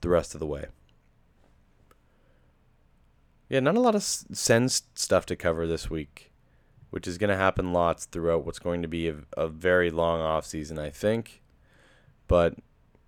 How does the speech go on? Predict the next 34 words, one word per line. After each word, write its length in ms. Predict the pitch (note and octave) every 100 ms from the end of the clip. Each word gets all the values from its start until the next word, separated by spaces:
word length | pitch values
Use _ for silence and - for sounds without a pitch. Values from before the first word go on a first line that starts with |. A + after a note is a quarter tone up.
| _ _
knowing 460 | F#2 F#2+ G2 F#2+
the 80 | F#2+
reasons 340 | F#2 F#2 F2+ E2+
Ottawa's 380 | E2+ E2 E2 E2
usually 340 | E2+ D#2+ E2+
in 80 | E2
the 80 | E2+
news 220 | F2+ -
<laughs> 0 |
for, 400 | - F#2 F2 F2 - _ _ _ _ _ _ -
maybe 420 | B2 C#3 C3+ B2
that's 220 | G#2 F2
a 40 | F2+
good 220 | F2 D#2
thing. 260 | F2 E2 D#2 - -
Maybe 300 | - A#2+ B2
we'll 140 | B2 A#2+
just 220 | A2 A2
have 160 | A2+ G#2
to 100 | G#2
stick 260 | - G#2+
to 100 | -
talking 360 | F#2 G2+ F#2+ F#2+
about 280 | F2+ F2+ F2 -
the 100 | F2
former 680 | - - G#2+ G#2+ G2 D#2+ C#2+ _ _ _ _ _ _ -
Senators 580 | - G2+ F2 E2 E2+ E2
that 120 | E2+
are 120 | E2
in 260 | - F#2+ F#2
these 300 | F2 E2 - - _
Stanley 400 | - - E2+ E2+
Cup 280 | D#2+ F2 -
playoffs. 600 | - F2 F2 F2 E2+ -